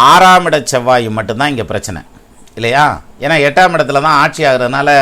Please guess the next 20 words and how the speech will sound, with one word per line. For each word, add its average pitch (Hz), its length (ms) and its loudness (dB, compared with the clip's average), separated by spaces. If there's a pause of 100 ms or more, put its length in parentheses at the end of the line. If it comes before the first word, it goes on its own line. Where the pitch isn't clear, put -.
(120)
மறைவு 135 280 -2
கிடையாது, 123 280 -2
அது 147 160 0
ஒரு 127 200 -6
பவர்ஃபுல் 131 400 -2
ஆயிடுறாரு. 82 340 -6 (680)
இப்போ 165 160 -4
ஒரு 135 200 2
கேள்வி, 110 340 -6 (560)
இப்படி 160 220 -4 (200)
ஆறாம் 175 300 4
இடத்துல 120 260 -4 (300)
மேஷ 143 220 -6
லக்னத்துக்கு 110 500 -6
செவ்வாய் 113 320 -2
மறைஞ்சு 117 320 -6
போனாரு, 90 420 -8 (880)
இப்போ 135 200 -2
இந்த 123 120 -2
செவ்வாய் 139 380 0